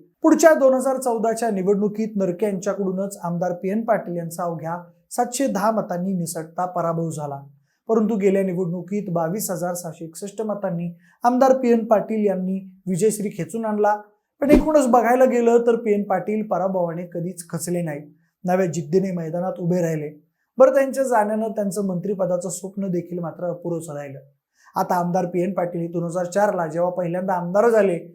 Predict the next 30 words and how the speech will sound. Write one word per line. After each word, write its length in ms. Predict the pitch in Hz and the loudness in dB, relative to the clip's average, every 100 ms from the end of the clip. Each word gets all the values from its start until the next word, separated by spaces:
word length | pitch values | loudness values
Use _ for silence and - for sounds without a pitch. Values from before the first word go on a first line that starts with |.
| _ _ 269 | _ _ 6
तेव्हा 180 | 294 | 8
त्यांचे 300 | 277 269 269 | 8 6 2
जीवस्य 420 | 202 226 233 233 233 | -2 2 2 2 0
कंठस्थ 460 | 208 196 202 196 | 0 0 0 -2
मित्र 360 | 190 185 190 190 | -4 -4 -4 -4
विलासराव 540 | 180 170 160 165 160 | -2 -2 -4 -6 -6
देशमुख 440 | 156 156 175 202 202 | -8 -10 -8 -10 -6
हे 60 | |
राज्याचे 380 | 165 156 170 180 | -8 -6 -8 -6
मुख्यमंत्री 540 | 190 175 180 175 160 165 | -6 -6 -6 -6 -6 -8
होते. 260 | 156 143 - _ _ _ - | -8 -10 -14 _ _ _ 2
परंतु 240 | 262 277 | 2 2
तेव्हा 320 | 254 254 254 | 2 4 6
आमदार 340 | 226 208 214 220 | 4 2 2 2
पाटील 500 | 208 180 185 208 202 | 0 -4 -4 -6 -4
पहिल्यांदाच 680 | 185 170 180 180 190 196 - _ _ - | -4 -4 -4 -2 -2 -2 -8 _ _ -2
आमदार 360 | 214 254 294 | 0 4 6
झाल्यानं 400 | 262 226 208 202 | 6 2 2 0
त्यांना 220 | 202 190 190 | -2 -4 -4
मंत्रिपदाची 680 | 180 175 202 196 175 175 | -4 -4 -4 -2 -2 -4
संधी 320 | 180 175 165 180 | -8 -6 -6 -4
मिळाली 320 | 185 175 170 | -2 0 -2
नाही. 180 | 160 165 - _ _ _ - | -4 -10 -20 _ _ _ 0
तेव्हा 180 | 208 208 | 4 4
त्यांना 280 | 202 196 196 | 4 2 0
वीज 400 | 160 202 180 180 | 0 -4 -4 -4
मंडळाचं 400 | 175 175 175 175 | -2 -2 -2 -4
संचालक 480 | 180 151 175 175 | -6 -8 -4 -4
पद 240 | 170 175 160 | -4 -6 -4
मिळालं. 360 | 170 151 147 | -4 -4 -8